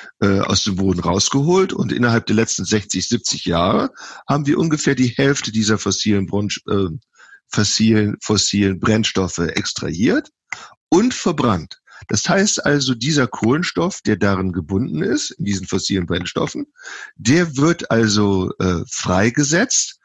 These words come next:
und in die Atmosphäre gegeben. Und das ist der Grund, und die allermeisten, ähm,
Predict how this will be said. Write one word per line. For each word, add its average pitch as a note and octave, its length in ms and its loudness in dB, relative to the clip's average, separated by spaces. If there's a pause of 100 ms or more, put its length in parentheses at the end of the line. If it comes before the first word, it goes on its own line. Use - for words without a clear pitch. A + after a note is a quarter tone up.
(220)
und E3 320 2
in B2+ 100 4
die B2+ 120 2
Atmosphäre F2+ 580 -2
gegeben. - 380 -12 (360)
Und A2 180 0
das F3 160 0
ist F3 180 -2
der E3+ 100 2
Grund, A2+ 340 -2 (100)
und G#2 200 -2
die G2+ 180 -2
allermeisten, B2 720 0 (420)
ähm, F2 380 -2